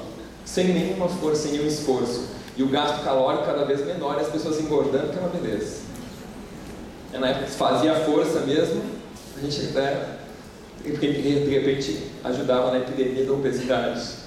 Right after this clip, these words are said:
Vocês vejam que o odds ratio foi dois ponto trinta e nove, gente, aqui para pesticidas em casa. Então, bastante coisa. Esse foi um outro estudo, o Leipzig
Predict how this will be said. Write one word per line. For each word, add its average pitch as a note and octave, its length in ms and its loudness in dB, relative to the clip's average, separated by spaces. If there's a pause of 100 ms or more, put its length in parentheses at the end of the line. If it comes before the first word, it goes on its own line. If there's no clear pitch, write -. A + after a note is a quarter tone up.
(840)
Vocês F3+ 240 4
vejam - 100 4
que F#3+ 100 2
o F#3 120 4
odds F#3+ 280 4
ratio G3 240 4
foi G3+ 300 4
dois G3 340 4
ponto G3+ 220 2
trinta G#3+ 440 2
e F#3 180 2
nove, F3 480 2
gente, G#2+ 520 -6
aqui D3 240 2
para C#3 220 4
pesticidas C3 720 -2
em C3 80 -2
casa. G#2 420 -2
Então, A#2 160 -2 (300)
bastante B2 640 2
coisa. - 580 -8 (2000)
Esse G3+ 160 0
foi A3 160 4
um A3 100 6
outro D4 280 6
estudo, F#3 320 4
o C3+ 640 -2
Leipzig G#3 560 0